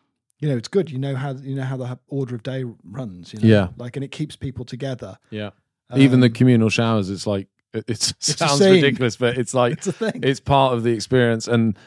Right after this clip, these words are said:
Speaker 2: and I was told, and I don't know whether this actually went into the, to the designs and stuff, but I was told, you know, yeah, there's these communal showers 'cause they, they don't, they basically want you in the communal spaces. So
Speaker 1: Mm.
Speaker 2: they don't want you hanging around,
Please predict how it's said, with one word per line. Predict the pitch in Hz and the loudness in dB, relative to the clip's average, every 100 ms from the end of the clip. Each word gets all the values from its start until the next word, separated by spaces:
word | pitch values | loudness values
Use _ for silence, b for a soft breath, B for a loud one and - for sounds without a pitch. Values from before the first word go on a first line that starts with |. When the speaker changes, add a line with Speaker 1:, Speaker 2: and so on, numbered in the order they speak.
| b - | b -2
Speaker 2:
and | 127 123 | 0 0
I | 135 143 | 4 6
was | 139 | 6
told, | - 160 135 | 4 4 4
and | 131 | 4
I | 135 | 2
don't | 131 117 | 2 2
know | 107 | 0
whether | 107 104 | 0 0
this | 107 95 - | -4 -6 -10
actually | 104 101 - 104 | -10 -10 -10 -8
went | 98 101 101 | -6 -8 -6
into | 101 92 | -6 -6
the, | 95 90 _ _ - | -10 -12 _ _ -8
to | 101 87 - | -8 -8 -4
the | 101 | -4
designs | 92 95 98 98 95 | -2 -4 -4 -4 -6
and | 90 | -8
stuff, | 98 | -10
but | - | -8
I | 104 | -6
was | 104 | -6
told, | - 110 101 95 b b b b - | -4 -2 -2 -4 b b b b -6
you | 104 | -2
know, | |
yeah, | 101 104 | 0 0
there's | 101 92 | -2 -4
these | 104 95 | -4 -4
communal | 110 110 98 | -4 -4 -2
showers | 107 92 | -4 -4
'cause | 98 | -6
they, | 95 107 - _ _ | -6 -8 -10 _ _
they | 95 101 | -8 -4
don't, | 107 110 104 - _ _ _ _ | -4 -4 -8 -20 _ _ _ _
they | 110 110 | -6 0
basically | 120 120 110 101 | 0 0 -4 -6
want | 104 110 | -6 -8
you | 110 101 98 92 - _ | -8 -6 -6 -10 -14 _
in | 113 98 | -8 -6
the | |
communal | 95 107 101 90 | -8 -8 -8 -8
spaces. | 104 101 - - - | -8 -10 -10 -18 -20
So | - - | -12 -6
Speaker 1:
Mm. | 95 95 - | -6 -8 -12
Speaker 2:
they | 104 | -8
don't | 110 | -6
want | 107 101 | -8 -12
you | 87 | -14
hanging | 104 95 92 | -14 -14 -12
around, | 92 95 92 92 87 | -10 -10 -10 -10 -12